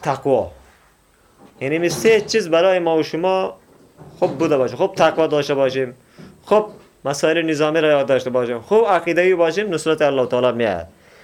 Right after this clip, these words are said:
برای طایفه منصوره میگه سه خصلت میباشد. طایفه ای که الله تعالی به او را نصرت می‌کنه، او فتح پیروزی را در دنیا نصیب می‌کنه. یکیش میگه اولش تقوا است.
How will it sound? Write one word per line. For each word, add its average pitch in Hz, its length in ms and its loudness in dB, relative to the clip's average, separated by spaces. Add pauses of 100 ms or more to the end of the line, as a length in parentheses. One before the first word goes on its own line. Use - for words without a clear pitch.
(200)
برای 185 300 4
طایفه 170 560 0
منصوره 156 520 0
میگه 202 600 -2
سه 170 240 2
خصلت 160 380 0
میباشد. 104 520 -4
طایفه 139 340 0
ای 190 180 4
که 196 180 0
الله 151 260 0
تعالی 151 280 0
به 147 140 0 (120)
او 170 100 -2
را 170 100 4
نصرت 139 520 0
می‌کنه، 127 460 -4 (580)
او 190 120 0
فتح 202 340 0
پیروزی 180 380 0
را 196 100 2
در 165 180 -2
دنیا 165 260 0
نصیب 156 300 -2
می‌کنه. 139 480 -4 (500)
یکیش 185 380 2
میگه 185 260 0
اولش 180 560 2
تقوا 139 400 0
است. 90 380 -4